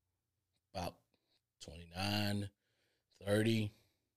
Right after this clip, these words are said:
But still, we're kinda pushing it, right? Because we, we wanna make sure that we are in a role, or we wanna make sure that we are in a position to where we're not in a stressful <laughs> situation. We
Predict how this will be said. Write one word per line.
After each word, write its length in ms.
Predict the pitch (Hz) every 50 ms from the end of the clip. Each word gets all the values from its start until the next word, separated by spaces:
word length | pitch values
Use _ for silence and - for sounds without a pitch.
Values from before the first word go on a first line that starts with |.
| _ _ _ _ _ _ _ _ _ _ _ _ _ _ _ _ _ _ _ _ _ _ _ _ _ _ _ _ _ -
But 120 | 107 110 101
still, 480 | - - - 135 131 120 104 98 98 - _ _ _ _ _ _ _ _ _ _ _ _ _
we're 140 | - - -
kinda 280 | - 147 139 123 113 104 -
pushing 400 | - - 185 170 - - - 95
it, 100 | 80 85
right? 260 | 98 107 120 - -
Because 260 | 98 107 - 110 98
we, 100 | 107 113 113 -
we 120 | - 120 120 120
wanna 260 | 117 139 143 139 127
make 220 | 123 123 120 113
sure 140 | - 135 120
that 160 | 110 110 98
we 280 | 104 110 113 107 104 - - - _ _ _ _ _ _ _ _ _ _ _ _ _ -
are 260 | 101 104 104 98 - - -
in 140 | 131 127
a 60 | 117 107
role, 460 | 104 110 113 110 110 113 110 110 95
or 160 | 110 107 104
we 120 | 98 104 107
wanna 220 | 107 117 117 110
make 160 | 110 110 104
sure 120 | - 117 107
that 160 | 104 98 95
we 200 | 104 104 104 - -
are 300 | 95 95 98 95 92 90 87 90 98 - -
in 160 | - 117 113 110
a 60 | 101
position 540 | - - 98 92 98 113 117 - 123 110 98
to 160 | - 117 101
where 360 | 104 104 101 101 101 98 95 - - - _ _ _ _ _ _ _ _ _ _ _ _ _ _ _ _ _ _ _ _ _
we're 120 | 113 123
not 200 | 123 131 131 123
in 120 | 113 104 101
a 60 | 92
stressful 500 | - - - 127 117 107 - - 101 95
<laughs> 120 | - -
situation. 640 | 104 - - - 110 98 98 92 - 104 92 87 87
We 120 | 104 110